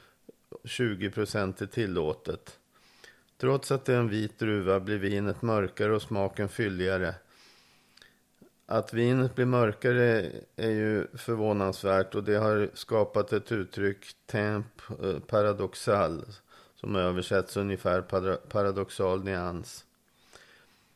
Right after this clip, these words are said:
Den strama stilen från norra Rån får man, eh, av klimatet, att man behåller stjälkar, vilket ger mer tanniner, och lagring på franska ekfat s-, som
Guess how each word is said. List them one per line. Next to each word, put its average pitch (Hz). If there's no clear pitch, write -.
Den 113
strama 135
stilen 117
från 113
norra 107
Rån 101
får 104
man, 101
eh, 95
av 107
klimatet, 98
att 104
man 110
behåller 104
stjälkar, 107
vilket -
ger 104
mer 101
tanniner, 101
och -
lagring 101
på 101
franska 104
ekfat 92
s-, -
som 95